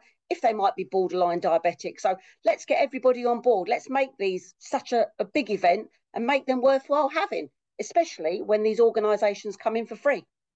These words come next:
So a lot of the organisations bring in volunteers.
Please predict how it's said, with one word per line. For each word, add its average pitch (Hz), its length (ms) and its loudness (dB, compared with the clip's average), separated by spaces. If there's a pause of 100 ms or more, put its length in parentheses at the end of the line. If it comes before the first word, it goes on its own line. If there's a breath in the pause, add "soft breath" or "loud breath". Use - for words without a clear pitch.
(400)
So 208 160 4
a 220 140 0
lot 220 160 0
of 190 160 -2 (120)
the 202 360 4
organisations 196 880 -2
bring 214 220 0
in 214 100 2
volunteers. 233 640 0